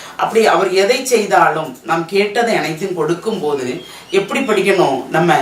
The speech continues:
அவருக்கு எப்படி நன்றி சொல்லணும், எந்த வகையில் அவருக்கு நன்றி கூறணும்? திருப்பாடல்களையும் புகழ்பாக்களையும் ஆவிக்குரிய பாடலையும் நன்றால்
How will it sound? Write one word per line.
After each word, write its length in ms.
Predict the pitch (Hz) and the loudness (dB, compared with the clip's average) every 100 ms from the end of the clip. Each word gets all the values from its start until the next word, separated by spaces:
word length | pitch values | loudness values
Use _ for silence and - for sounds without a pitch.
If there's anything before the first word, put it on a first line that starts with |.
| - | 0
அவருக்கு 260 | 175 190 196 | 0 0 0
எப்படி 200 | - 254 202 | 0 2 2
நன்றி 220 | 220 247 | 2 -2
சொல்லணும், 480 | 240 180 156 139 123 - - - 185 | -2 -2 -2 -4 -6 -12 -14 -2 2
எந்த 180 | 226 262 262 | 4 2 2
வகையில் 320 | 233 240 240 | 2 0 2
அவருக்கு 280 | 214 214 208 | 0 0 -4
நன்றி 200 | 196 233 | -4 -4
கூறணும்? 460 | 220 190 151 127 127 - - - - - - - - - - 170 | -2 -2 -2 -6 -6 -10 -12 -16 -20 -20 -20 -20 -20 -20 -10 -2
திருப்பாடல்களையும் 1120 | 185 214 160 139 139 131 131 127 127 127 127 | 0 0 2 0 0 -4 -6 -4 -4 -6 -6
புகழ்பாக்களையும் 1080 | - 175 214 214 214 139 - 139 131 127 127 127 | -6 -2 0 0 0 0 -2 -6 -6 -6 -6 -2
ஆவிக்குரிய 560 | - 220 247 226 170 151 139 | 0 -2 -4 -6 -4 -2 -2
பாடலையும் 560 | 127 127 127 127 117 | -2 -2 -6 -4 -4
நன்றால் 400 | 117 113 139 - | -4 -2 0 -2